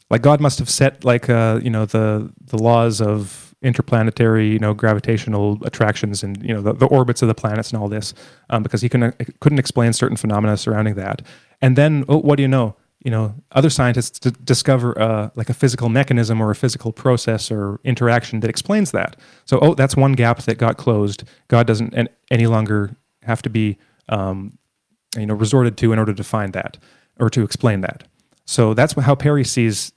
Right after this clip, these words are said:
intelligent design. It's like, "Well, we don't understand this, so therefore let's get God to, to explain this." Um, he agrees that there has to be an intelligence, but he doesn't necessarily want to ascribe it to God. And then Perry, uh, Stephen Meyer's response to those was that,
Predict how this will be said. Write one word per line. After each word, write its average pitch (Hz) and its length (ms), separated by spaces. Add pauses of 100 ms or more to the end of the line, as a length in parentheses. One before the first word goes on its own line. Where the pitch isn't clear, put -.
intelligent 113 420
design. 131 380
It's - 160
like, 110 160
"Well, 123 80
we 135 80
don't 156 140
understand 123 420
this, 123 120
so - 140
therefore 120 320
let's 113 220
get 113 160
God 107 320
to, 110 220
to - 160
explain 107 420
this." 113 300 (420)
Um, 107 220
he 120 180
agrees 127 320
that 151 100
there 117 120
has 117 140
to - 60
be 110 80
an 104 60
intelligence, 131 560
but - 140
he 131 60
doesn't 135 300 (300)
necessarily 120 560
want 110 280
to 110 280 (140)
ascribe 107 340
it - 80
to - 100
God. 104 340 (880)
And 131 180
then 127 400 (400)
Perry, 143 300
uh, 110 320
Stephen 127 340
Meyer's 143 340
response 113 540
to - 140
those 107 400
was 113 160
that, 107 260